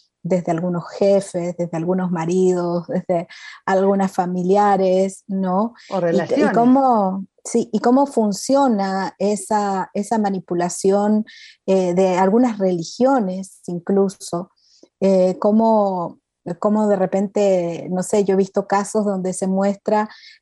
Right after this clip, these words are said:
Speaker 1: eh, una, como la fortuna de estar en, en cierto, bajo cierta creencia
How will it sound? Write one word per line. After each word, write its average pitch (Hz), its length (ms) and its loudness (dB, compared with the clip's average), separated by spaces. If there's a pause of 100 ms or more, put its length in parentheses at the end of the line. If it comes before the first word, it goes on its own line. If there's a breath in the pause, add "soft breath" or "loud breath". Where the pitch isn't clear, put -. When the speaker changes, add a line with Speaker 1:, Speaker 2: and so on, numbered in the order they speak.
Speaker 1:
eh, 185 260 2
una, 185 680 0 (360)
como 175 260 -4
la 185 140 4
fortuna 202 880 0
de 180 100 2
estar 208 360 0
en, 180 220 -2
en 180 180 -2
cierto, 202 600 0
bajo 190 240 -2
cierta 202 320 -2
creencia 196 640 0